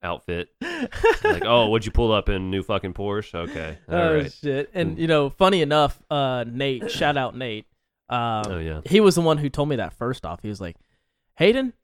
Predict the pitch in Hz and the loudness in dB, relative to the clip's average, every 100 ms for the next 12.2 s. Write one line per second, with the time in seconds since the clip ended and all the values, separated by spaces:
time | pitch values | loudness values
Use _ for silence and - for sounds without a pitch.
0 | 147 196 196 180 160 120 - 85 - - | -4 0 2 2 0 -2 -10 -14 -14 -8
1 | 143 254 285 - _ - 151 190 208 180 | -2 0 0 -2 _ -2 4 6 8 6
2 | 165 151 - 104 87 _ _ - 143 156 | 6 4 0 -6 -6 _ _ -2 0 4
3 | 202 165 165 - 113 - 156 - 226 - | 2 4 0 0 -12 -10 -8 2 2 2
4 | 247 - _ - 190 254 - 180 185 185 | -4 -4 _ -10 0 4 4 4 6 8
5 | 254 233 233 220 - 269 - 233 196 175 | 10 8 6 2 0 2 6 8 8 6
6 | 170 160 147 147 220 - 208 180 165 202 | 4 2 2 4 4 4 2 2 2 4
7 | 175 170 208 123 135 196 - - _ _ | 6 6 6 6 4 2 -2 -20 _ _
8 | _ _ _ _ _ _ _ 160 156 147 | _ _ _ _ _ _ _ 2 4 6
9 | 147 147 147 139 185 175 147 _ - 185 | 6 6 6 6 4 2 -2 _ -2 2
10 | 240 339 370 - - 190 190 180 151 123 | 6 6 6 2 4 6 6 4 0 -2
11 | 151 - 214 151 113 - _ _ 143 143 | -4 2 2 2 -2 -12 _ _ -4 -4
12 | 127 | -4